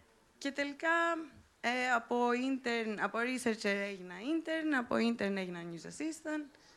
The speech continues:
και από news assistant τώρα είμαι reporter. Εμ, όσον αφορά το πώς βιώνουμε ουσιαστικά την κρίση που υπάρχει στην Ευρώπη αυτή τη στιγμή,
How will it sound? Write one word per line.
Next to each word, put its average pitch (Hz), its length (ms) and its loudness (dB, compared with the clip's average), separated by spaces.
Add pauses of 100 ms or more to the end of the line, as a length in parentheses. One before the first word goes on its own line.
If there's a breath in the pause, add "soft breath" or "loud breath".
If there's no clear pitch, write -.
(160 loud breath)
και 240 120 -2
από 226 160 0
news 254 340 2
assistant 254 380 -2
τώρα 240 260 -2
είμαι 214 360 -4
reporter. 185 400 0 (480)
Εμ, 185 560 -10 (1000 loud breath)
όσον 269 340 -2
αφορά 240 480 0
το 214 440 -4 (480)
πώς - 580 -4 (440)
βιώνουμε 214 400 0
ουσιαστικά 220 420 -6
την 220 160 -14
κρίση 214 260 -8
που 214 60 -8
υπάρχει 208 280 0
στην - 200 -6
Ευρώπη 202 380 4
αυτή 185 180 -10
τη - 60 -20
στιγμή, 185 480 -2